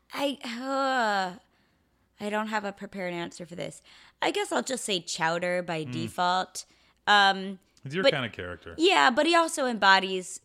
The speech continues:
Speaker 1: i-, the best parts of what I liked about both of these movies, is that kind of that off humor that you're not expecting, and it just hits you in the right place in the gut, and you don't exactly know why, but it's, yeah,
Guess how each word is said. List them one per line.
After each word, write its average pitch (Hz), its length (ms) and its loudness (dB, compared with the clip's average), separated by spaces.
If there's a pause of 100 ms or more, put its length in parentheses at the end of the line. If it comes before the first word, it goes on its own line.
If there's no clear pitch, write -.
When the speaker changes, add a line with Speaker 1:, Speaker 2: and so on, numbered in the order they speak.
Speaker 1:
i-, 226 160 2
the 214 160 -4
best 240 400 -2
parts 202 340 0
of 180 240 -10
what 190 140 -2
I 185 80 2
liked 180 180 -2
about 170 220 0
both 165 220 -2
of 165 60 -14
these 151 200 -8
movies, 135 440 -8
is 160 100 -10
that - 160 -4
kind 190 160 -4
of 185 80 -4
that 170 140 2 (240)
off 175 320 4
humor 196 640 -4 (400)
that - 160 -4
you're 175 100 -4
not 175 240 4
expecting, 202 840 -4 (320)
and 170 140 -2
it 170 120 -6
just - 280 -6
hits 208 300 -6
you 220 100 -2
in 196 100 -4
the 180 100 -4
right 180 220 0
place 170 300 -6
in 165 100 -8
the 151 60 -6
gut, 156 400 -2
and 147 500 -6
you 151 80 -6
don't 156 320 -4
exactly 147 480 -6
know 143 160 -6
why, 139 500 -4
but - 140 -12
it's, - 380 -14 (260)
yeah, - 160 -10